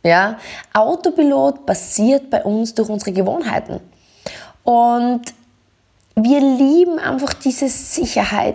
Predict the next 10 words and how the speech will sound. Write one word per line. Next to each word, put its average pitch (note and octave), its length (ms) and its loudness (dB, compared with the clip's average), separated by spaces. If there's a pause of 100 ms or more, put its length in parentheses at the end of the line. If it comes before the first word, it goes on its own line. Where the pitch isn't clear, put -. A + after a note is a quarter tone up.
(160)
Wir B3+ 300 2
lieben B3+ 800 2
es, - 320 -2
Annahmen G#3 840 -2 (160)
treffen G3 460 0
zu - 160 -6
können. A3 500 0
Wir C4 120 4
lieben B3+ 640 2
Vorhersehbarkeit. - 1400 -4